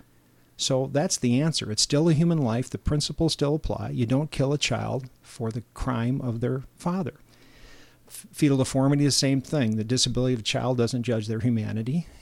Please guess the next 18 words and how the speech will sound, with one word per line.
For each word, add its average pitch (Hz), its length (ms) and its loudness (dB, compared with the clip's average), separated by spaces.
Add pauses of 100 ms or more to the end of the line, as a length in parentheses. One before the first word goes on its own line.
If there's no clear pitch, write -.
And 110 360 0
incest, 131 460 2
the 123 60 0
same 123 300 2
thing. 117 460 -2
Life 127 320 0
of 135 80 2
the 131 40 4
mother, 131 420 4 (220)
uh, 127 180 -4
doctors 131 520 0
these 139 240 2
days 127 320 2
will 123 140 2
tell 180 320 2
you 110 400 0 (540)
that 113 240 -4
the 117 220 0